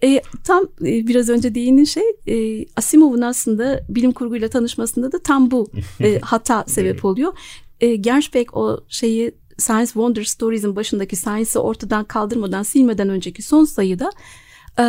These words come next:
Speaker 1: Asimov dokuz yaşında o sırada. Ee, babasına bu dergiyi almak, babasından bu dergiyi almak için izin istiyor
Speaker 2: İstiyor.
Speaker 1: ve başarıyor izin almayı. Çünkü babası hani eğer işin içinde bilim varsa
Speaker 2: <laughs>
Speaker 1: alabilirsin.
Speaker 2: Evet.
Speaker 1: Hani böyle saçma
Speaker 2: Ama
Speaker 1: kurgular olmayacak
Speaker 2: evet,
Speaker 1: diye.
Speaker 2: bilim kurguyu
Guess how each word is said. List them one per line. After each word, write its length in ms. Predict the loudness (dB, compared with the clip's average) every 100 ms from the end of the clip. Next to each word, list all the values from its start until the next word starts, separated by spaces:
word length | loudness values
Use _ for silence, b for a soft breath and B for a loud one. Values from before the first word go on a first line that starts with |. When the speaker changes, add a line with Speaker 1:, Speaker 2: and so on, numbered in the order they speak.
| 0 -2 -4
Speaker 1:
Asimov 380 | 2 4 4 4
dokuz 260 | 0 0 0
yaşında 280 | -2 -4 -6
o 60 |
sırada. 440 | -6 -8 -8 -8 -10 B B B B -4 2
Ee, 280 | 2 0 0
babasına 500 | 0 0 0 2 2
bu 120 | 0
dergiyi 560 | -2 -4 -6 -6 -6 -4 -4
almak, 400 | -2 -2 -2 0
babasından 580 | 0 0 0 2 0
bu 80 | -4
dergiyi 360 | -4 -4 -4 -2
almak 220 | -2 -2
için 240 | -2 -2 0
izin 400 | 0 4 2 0 _ -10
istiyor 380 | -6 -4 -2 0
Speaker 2:
İstiyor. 20 | 0
Speaker 1:
ve 60 | -2 -4 _ -2
başarıyor 440 | 0 2 2 2 -2
izin 180 | -4 -2
almayı. 260 | 0 0 0
Çünkü 220 | -4 -4
babası 400 | -4 -4 -4 -4
hani 200 | -2 -4 -4
eğer 320 | -4 -4 -6 -12 _ -16
işin 180 | -10 -10
içinde 300 | -6 -4 -4
bilim 220 | -4 -4
varsa 300 | -4 -4 -2
Speaker 2:
<laughs> 20 |
Speaker 1:
alabilirsin. 500 | 0 0 0 -2 -2
Speaker 2:
Evet. 100 | -2
Speaker 1:
Hani 120 | -2
böyle 280 | 0 0 0 B B B B
saçma 360 | -2 2 4 4
Speaker 2:
Ama 100 | 2
Speaker 1:
kurgular 400 | 2 2 2 2
olmayacak 580 | 2 2 2 0 -2 -6
Speaker 2:
evet, 80 | -8
Speaker 1:
diye. 240 | -4 -2 0
Speaker 2:
bilim 240 | 0 -2
kurguyu 400 | -2 -4 -2 -6